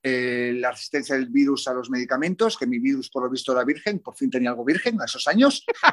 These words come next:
<laughs> Con lo cual, mi virus reaccionaba a todos los medicamentos. Entonces, al mes fui y había otro doctor. Yo llegué, me senté,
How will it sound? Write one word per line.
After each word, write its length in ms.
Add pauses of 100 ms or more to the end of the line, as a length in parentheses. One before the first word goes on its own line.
(100)
<laughs> 1700 (1080)
Con 140
lo 80
cual, 220
mi 120
virus 220
reaccionaba 440
a 60
todos 200
los 120
medicamentos. 760 (380)
Entonces, 340
al 260
mes 380 (280)
fui 400 (120)
y 360
había 320 (100)
otro 240
doctor. 360 (1400)
Yo 200
llegué, 300
me 100
senté, 500